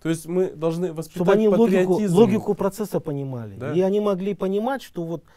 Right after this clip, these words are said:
Speaker 2: э, в девяностые годы вот так это б-, происходило, потому что
Speaker 1: Да.
Speaker 2: вот такие
Speaker 1: Почему?
Speaker 2: такие-то условия
Speaker 1: Почему?
Speaker 2: были. Да.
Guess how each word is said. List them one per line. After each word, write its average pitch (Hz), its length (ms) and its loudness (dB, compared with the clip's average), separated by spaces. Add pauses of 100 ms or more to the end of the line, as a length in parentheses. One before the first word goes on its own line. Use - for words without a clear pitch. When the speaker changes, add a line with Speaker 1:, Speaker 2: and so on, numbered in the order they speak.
(360)
Speaker 2:
э, 139 40 -16
в 117 800 -12
девяностые 202 480 -4
годы 185 240 -2
вот 180 180 -6
так 233 240 -2
это 156 180 -8
б-, 139 140 -12
происходило, 143 580 -8
потому 208 480 0
что 247 360 -6 (160)
Speaker 1:
Да. 120 140 -10
Speaker 2:
вот 170 100 -4
такие 208 260 -4
Speaker 1:
Почему? 185 240 -2
Speaker 2:
такие-то 156 180 2
условия 170 340 -2
Speaker 1:
Почему? 127 180 -4
Speaker 2:
были. 120 100 -6
Да. 131 280 -6